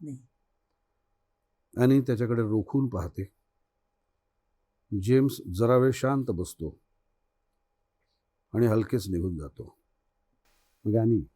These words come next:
Speaker 2: सावकाश हेलनकडे वळते.
Speaker 1: नाही, मला दया नकोय. हेलन, मी तुलाही दयेचा विषय होऊ देणार नाही. माझ्यावर कुणी दया दाखवली नाही आणि मीही कुणावर दाखवणार नाही.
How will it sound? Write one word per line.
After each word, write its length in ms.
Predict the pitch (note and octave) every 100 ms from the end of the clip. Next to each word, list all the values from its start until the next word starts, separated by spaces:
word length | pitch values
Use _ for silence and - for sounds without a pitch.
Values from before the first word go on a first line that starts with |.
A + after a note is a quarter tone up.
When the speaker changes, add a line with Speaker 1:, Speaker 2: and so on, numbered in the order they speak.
| _ _ _
Speaker 2:
सावकाश 580 | - G#2+ A2 B2 A#2 -
हेलनकडे 460 | - A2 A#2+ G#2+ F#2
वळते. 480 | D#2+ D2+ - - - _ _ _ _ _ _ _ _ _ _ _ _ _ -
Speaker 1:
नाही, 340 | F3 E3 F3+ C3 _ _ _ _ _ _ _ _ _ _ _ _ _ _ _ _ _ _
मला 260 | G#3+ D#3+ G3
दया 300 | F3+ F#3 G#3
नकोय. 440 | A3 G3 - A3+ D3 - _ _ _ _ _ _ _ _ _ _ _ _ _
हेलन, 420 | A3+ G3+ A#3 C4+
मी 100 | C#4
तुलाही 460 | C#4+ B3+ A#3+ C4 D4
दयेचा 440 | A#3 B3 C4 C#4
विषय 340 | C4+ B3 C4 C4+
होऊ 260 | G#3+ B3
देणार 420 | B3 A3+ A#3+ B3
नाही. 680 | A3+ G#3 G#3 B3+ A#3+ F3 F3+ - _ _ _ _ _ - -
माझ्यावर 540 | A#3+ B3 B3+ C#4+ D#4 D#4+
कुणी 240 | D4+ D4
दया 280 | B3+ C4+ B3+
दाखवली 560 | A3+ A#3 A#3 D4+ D#4 D#4
नाही 340 | D4+ C4+ D#4+
आणि 220 | D#4 A#3+
मीही 380 | F#3+ G3+ D4+ C#4+
कुणावर 400 | D#4 B3 A3 A3+
दाखवणार 520 | G3+ F#3 - G#3 F#3
नाही. 200 | F3+ E3